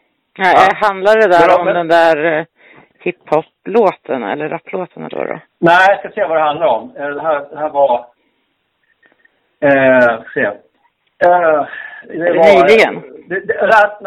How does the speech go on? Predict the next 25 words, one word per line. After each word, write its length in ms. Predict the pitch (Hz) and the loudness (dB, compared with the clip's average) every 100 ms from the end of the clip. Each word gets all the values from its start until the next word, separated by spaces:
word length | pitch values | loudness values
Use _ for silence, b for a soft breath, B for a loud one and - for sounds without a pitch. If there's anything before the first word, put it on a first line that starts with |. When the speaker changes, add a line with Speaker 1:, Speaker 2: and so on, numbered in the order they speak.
| 196 | -6
Speaker 2:
det 60 | |
här 180 | 190 214 | -2 -2
är, 380 | 202 175 156 - | 0 0 0 -4
var 120 | 185 | -12
en, 100 | 185 | -14
en 240 | 180 180 185 | -16 -16 -16
nigerian 520 | 175 170 165 185 180 | -12 -10 -8 -8 -10
som 80 | 165 | -10
heter 200 | 151 151 | -10 -10
Jesse 440 | 147 170 156 - 160 _ _ | -10 -8 -8 -12 -18 _ _
Conable 560 | - 190 170 107 - - - _ _ _ _ | -6 -4 -2 -6 -8 -18 -20 _ _ _ _
som 140 | 147 156 | -2 0
uppmanade 500 | 151 - 147 143 151 | 0 -2 -2 -2 -6
i 60 | |
video 400 | 151 180 165 131 | -8 -10 -10 -10
till 160 | 127 143 | -10 -8
mord 240 | 147 147 | -6 -6
på 60 | 147 | -8
svenskar. 640 | - 139 123 - 123 101 - _ _ _ _ - | -2 -2 -2 -4 -4 -4 -10 _ _ _ _ -12
Speaker 1:
Jaha. 380 | 175 170 156 160 - | -10 -6 -6 -8 -2
Speaker 2:
Kontot 560 | 202 185 151 214 214 | 0 0 0 -2 -2
med 80 | 175 | -2
namnet 400 | 160 165 170 165 | -2 -2 -4 -6
Bara 280 | 160 151 143 - | 0 0 0 0
Svarta, 580 | 165 - - 160 139 | -2 -2 -4 -2 -4